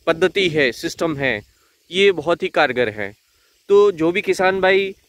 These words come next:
जो पौध तैयार करते हैं, चाहे प्याज हो गया या और किसी दूसरी फसल का, चाहे आपकी, अ, मिर्ची हो गया, अ, बैंगन हो गया, टमाटर हो गया, तो उसमें temperature maintain करने के लिए, अ, आप ये rain pipe जो है, rain pipe का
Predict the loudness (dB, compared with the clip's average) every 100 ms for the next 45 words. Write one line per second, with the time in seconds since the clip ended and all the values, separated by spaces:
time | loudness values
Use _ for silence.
0 | _ -6 -4 -2 -2 -2 -2 2 2 2
1 | -2 -4 -4 -4 -2 -2 -2 -2 0 0
2 | 0 -4 -2 -2 -2 -8 _ _ _ -2
3 | 2 4 2 0 -2 -4 -4 -6 -6 -6
4 | -4 -4 -2 -2 -2 -2 0 0 -2 -4
5 | -4 -4 -6 _ _ _ _ -4 -2 -2
6 | -2 -2 0 0 2 2 0 -4 _ _
7 | _ _ _ -12 -8 -4 0 2 0 -2
8 | -2 -2 -2 -2 -4 -4 -6 -6 -4 -4
9 | -6 -12 _ _ _ 0 2 2 0 -2
10 | -2 -2 -2 0 0 0 -2 -2 -2 -2
11 | -4 -2 -4 -4 -4 -2 -2 -4 _ _
12 | _ _ -4 -2 -2 -4 -8 -8 -4 -2
13 | 0 0 -2 -2 -2 -2 -4 -2 -2 -2
14 | -2 -6 -6 -4 -6